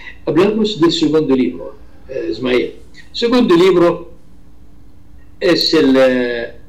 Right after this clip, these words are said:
el árabe y el español, dos lenguas de dos mundos. Gramática del árabe en contraste con la española. También esto está dando gran interés hoy en día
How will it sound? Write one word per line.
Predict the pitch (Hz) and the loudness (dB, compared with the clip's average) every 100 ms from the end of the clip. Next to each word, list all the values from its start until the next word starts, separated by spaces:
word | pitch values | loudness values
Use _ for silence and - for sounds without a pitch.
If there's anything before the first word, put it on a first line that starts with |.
| - - | -20 -10
el | 131 185 | -8 -4
árabe | 185 156 160 165 | 0 2 2 2
y | 156 | 0
el | 156 | 0
español, | 156 139 131 156 156 160 160 - - - - - | 0 -2 0 0 0 -2 -4 -10 -18 -20 -20 -12
dos | 127 160 156 | 0 0 2
lenguas | 170 170 147 151 156 - - | 2 2 2 0 0 -4 -4
de | 127 | -2
dos | 127 143 - | 0 0 -4
mundos. | 147 131 - - - - - - - - - - - | -8 -10 -10 -16 -18 -20 -20 -20 -20 -20 -20 -20 -4
Gramática | 151 233 226 202 185 | -2 0 0 0 2
del | 180 | 4
árabe | 175 180 185 180 202 220 - | 4 2 2 2 0 -2 -4
en | 175 170 | -2 0
contraste | 165 156 160 160 156 - 151 - | -2 -2 -2 -2 -2 -4 -6 -4
con | 143 | -2
la | 131 | -2
española. | - 117 107 - - - - - - | -2 -10 -12 -16 -18 -20 -20 -20 -6
También | 196 208 214 | -4 0 0
esto | 185 175 185 190 - - - - - | 0 0 2 2 2 -6 -18 -20 -10
está | 135 - 160 165 165 165 | -10 -2 0 0 -2 -4
dando | 147 151 156 156 | -6 -2 0 2
gran | 127 139 185 | 0 0 2
interés | 180 - 151 151 156 - - - - - | 0 0 0 2 0 -2 -10 -16 -20 -10
hoy | 139 147 143 | 0 2 2
en | 143 | 0
día | 175 156 117 | 2 2 0